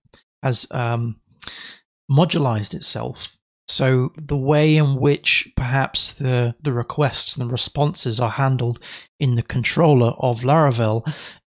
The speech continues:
is much similar, very similar to the way it's done in Symfony, because it's using the Symfony components of Laravel. Um, for a developer, just check out, uh, the,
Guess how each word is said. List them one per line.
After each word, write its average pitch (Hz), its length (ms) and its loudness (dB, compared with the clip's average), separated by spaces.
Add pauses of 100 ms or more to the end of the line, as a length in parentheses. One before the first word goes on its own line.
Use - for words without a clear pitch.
(240)
is 156 200 4
much 147 580 2
similar, 135 680 0
very 147 340 2
similar 123 380 0
to - 180 -4
the 127 80 -6
way 127 260 0
it's 139 220 -6
done 127 200 -4
in 127 160 -6
Symfony, 160 560 -4 (240)
because 147 320 0
it's 165 200 -2
using 131 460 0 (300)
the 143 60 -2
Symfony 139 580 0 (280)
components - 800 0 (180)
of 127 140 -2
Laravel. 135 520 0 (380)
Um, 120 460 0
for 147 320 2
a 135 40 2
developer, 147 460 0
just - 220 -2
check - 280 0
out, 139 380 0 (460)
uh, 123 480 2
the, 131 500 2